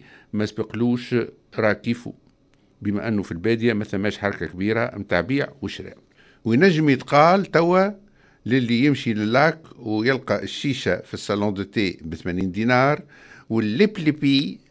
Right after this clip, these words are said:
بثلاثين دينار. مثل آخر طريف مش موجود في الكتاب لكننا نذكر به لأنه ضامر ياسر،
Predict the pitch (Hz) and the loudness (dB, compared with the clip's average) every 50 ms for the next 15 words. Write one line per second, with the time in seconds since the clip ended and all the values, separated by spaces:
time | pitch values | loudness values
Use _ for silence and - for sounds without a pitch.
0 | _ _ _ _ - 104 101 117 - - 120 117 - - 127 113 92 98 95 87 | _ _ _ _ -6 -4 -4 -4 -2 -2 -2 0 2 2 2 2 2 2 0 0
1 | 82 76 78 - - _ _ _ _ _ _ - 110 113 - 180 180 165 - 185 | -2 -2 -6 -8 -16 _ _ _ _ _ _ -8 -2 0 2 2 2 2 4 4
2 | 202 202 202 233 226 226 240 - - - 113 110 113 123 143 175 185 - - 107 | 4 4 4 2 -2 -4 -6 -10 -2 2 4 4 4 4 2 0 -4 -8 -8 -6
3 | 107 120 120 - 110 107 110 104 104 131 123 113 104 - - 98 95 92 92 90 | -4 -4 -4 -2 -2 -2 -2 0 0 0 0 0 0 -2 -6 -6 -2 0 0 0
4 | 85 80 78 82 82 - - - - _ _ - - - 120 120 131 156 175 - | 0 0 -2 -4 -6 -10 -14 -18 -20 _ _ -16 -2 2 4 6 6 6 4 0
5 | - 95 98 - - 107 98 92 92 92 92 90 - - 92 87 80 - 90 87 | -2 -4 -4 -2 -2 0 0 0 0 0 -2 -4 -6 -6 -6 -4 -4 -4 -4 -6
6 | 85 - _ _ - - - - _ - - - 95 87 85 82 87 92 82 82 | -6 -8 _ _ -20 -20 -20 -20 _ -10 -6 -4 -4 -4 -4 -2 -2 -2 -2 -2
7 | 92 98 113 135 160 160 - 185 185 | -2 0 0 0 0 2 2 0 0